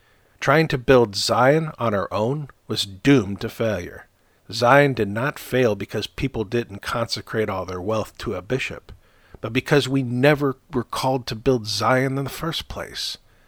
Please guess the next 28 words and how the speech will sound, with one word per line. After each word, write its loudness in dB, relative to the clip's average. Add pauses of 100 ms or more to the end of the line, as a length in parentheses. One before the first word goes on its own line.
(140)
We -2
were 0
only 4
seeking 2
to -2
do 2
so 2
because 0 (100)
we 0
were 4
being 2
disobedient 2 (120)
and 2
did 8
not 6
love 10
the 2
plain 2
and 0
simple -2
truth 0
revealed 0
in -6
the -6
Book -8
of -6
Mormon. -8 (800)
Instead, -2